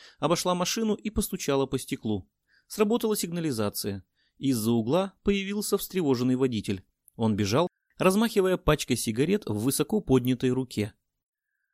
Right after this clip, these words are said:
Отогнав назойливую девочку, мужчина сел за руль, вскрыл пачку и закурил, выдувая дым в открытое окно.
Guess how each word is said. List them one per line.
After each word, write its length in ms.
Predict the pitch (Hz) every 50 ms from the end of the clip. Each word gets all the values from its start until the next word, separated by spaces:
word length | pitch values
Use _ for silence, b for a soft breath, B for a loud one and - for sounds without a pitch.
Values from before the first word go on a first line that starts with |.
| _ -
Отогнав 500 | 143 127 160 147 170 208 233 226 - -
назойливую 600 | 120 117 98 113 117 113 107 107 104 107 107 101
девочку, 440 | 123 190 214 214 214 - - -
мужчина 480 | 170 143 151 170 - - - 220 208 196
сел 280 | - - - 139 131 110
за 200 | 101 113 117 127
руль, 240 | 156 196 202 185 -
вскрыл 380 | - - - - 131 123 117 110
пачку 400 | - - 196 196 - - - -
и 160 | - - 185
закурил, 680 | 170 151 170 165 - - 165 147 120 113 107 107 104 - B B B B B B
выдувая 520 | 107 123 127 127 117 117 117 117 113 110
дым 320 | 113 113 165 202 190 -
в 80 | 139 185
открытое 480 | 202 - - 123 117 107 - 110 113 117
окно. 400 | 117 - - 107 104 101 -